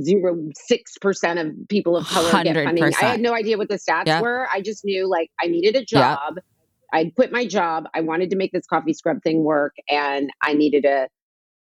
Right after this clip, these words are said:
Speaker 1: make it work.
Speaker 2: Mm-hmm.
Speaker 1: So I got friends and family capital, didn't waste my time when I didn't get return phone calls from, from V Cs or private equity, and then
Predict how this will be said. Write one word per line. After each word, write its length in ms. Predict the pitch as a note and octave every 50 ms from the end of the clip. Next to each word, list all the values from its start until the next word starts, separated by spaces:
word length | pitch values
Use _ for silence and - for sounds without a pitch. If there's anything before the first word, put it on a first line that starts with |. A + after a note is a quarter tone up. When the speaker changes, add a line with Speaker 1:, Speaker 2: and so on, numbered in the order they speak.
| _ - E2 - - -
Speaker 1:
make 280 | - F#3+ F#3 E3 D3+ -
it 120 | E3+ -
work. 160 | - D3 A2+ C#3
Speaker 2:
Mm-hmm. 220 | C3+ C3+ - -
Speaker 1:
So 420 | - - E3 D#3 C#3+ C#3+ C#3+ A#2 - -
I 120 | C3+ D3
got 260 | C#3+ - D3+ C3+ C3+ - _
friends 200 | - E3 F3 F#3
and 100 | A3 A3+
family 280 | G3+ G#3 F#3 F#3+ G3+ G3
capital, 500 | - F#3+ D3 - D#3 D#3 D3+ E3+ G3+ - _
didn't 200 | - F3+ F3 F3+
waste 220 | D#3+ G3 G3 F#3+ - G#3
my 100 | G3+ G3
time 440 | - G3+ E3+ E3 E3 E3+ F3+ F3 - _
when 140 | - E3+ D#3+
I 100 | D#3+ D#3+
didn't 220 | E3+ F3 E3 F3 D#3
get 180 | F3+ F3 -
return 320 | - E3 - - E3+ F3 -
phone 240 | - E3 D#3+ E3
calls 300 | D3 - D#3 E3 D#3+ - -
from, 240 | - E3+ E3+ E3 D#3+ - _ _
from 320 | - E3 D3+ D#3+ D#3+ D#3+ -
V 160 | - F3 F3+ -
Cs 300 | - - E3 E3 D#3 -
or 80 | F3 E3+
private 260 | - E3+ D#3+ D#3+ E3+
equity, 440 | E3 D#3 - - D#3 D#3+ E3 E3 - _ - - - - _ _ _ _ _ _ _
and 260 | - G3+ G3+ G#3 G#3+ G#3
then 360 | G3 F#3+ F#3+ F#3 F#3+ F#3+ F3+